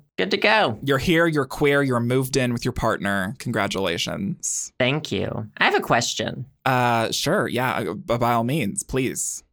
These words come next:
Speaker 1: So, do you find it exhausting
Speaker 2: Yes.
Speaker 1: living in a place <laughs> where there's more than one room?
Speaker 2: Um, no, because I, I haven't lived in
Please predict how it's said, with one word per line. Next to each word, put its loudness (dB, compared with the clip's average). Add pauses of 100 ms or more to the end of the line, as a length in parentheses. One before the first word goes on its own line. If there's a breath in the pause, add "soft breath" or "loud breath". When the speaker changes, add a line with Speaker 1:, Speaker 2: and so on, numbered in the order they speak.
Speaker 1:
So, 2 (220)
do 0
you 2
find 0
it 2
exhausting -2 (180)
Speaker 2:
Yes. 2
Speaker 1:
living 2
in 2 (140)
a 2
place -2 (100)
<laughs> -20
where 2
there's 2
more 4
than 2
one 2
room? 0 (240)
Speaker 2:
Um, 4 (300)
no, 4
because 0
I, 4
I 2
haven't 2
lived 2
in 2